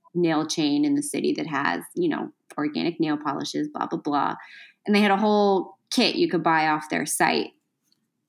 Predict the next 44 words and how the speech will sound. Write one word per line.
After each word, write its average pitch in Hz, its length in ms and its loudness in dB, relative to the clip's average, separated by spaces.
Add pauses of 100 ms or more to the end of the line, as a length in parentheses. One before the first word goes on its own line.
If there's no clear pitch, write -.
(140)
that 165 140 0
had 165 100 2
everything 160 320 2
you 165 80 2
needed 170 260 -2
for 175 100 -2
your, 151 260 0
either 165 200 2
your 160 180 2
at-home 160 320 2
manicure 151 360 0
or - 60 -6
pedicure. - 520 -6
So 160 280 -4
I'm 202 120 -2
very 208 220 0
excited 185 380 -2
for 175 100 -2
that 165 280 2
to 185 80 -2
come, 160 340 0
and 196 100 2
I'm 185 140 4
gonna 165 320 2 (720)
mark 175 260 4
it 220 80 2
off 208 240 4
in 220 60 4
my 220 100 4
<laughs> - 0 -
calendar, 196 880 2 (1200)
give 202 140 4
myself, 202 400 4
like, 208 140 0
a 208 80 2
solid 170 500 2 (400)
hour 165 480 4
or 175 180 2
however 175 360 2
long 180 400 2
to, 277 320 -2 (260)
to 226 80 0
give 170 240 0
myself 240 420 0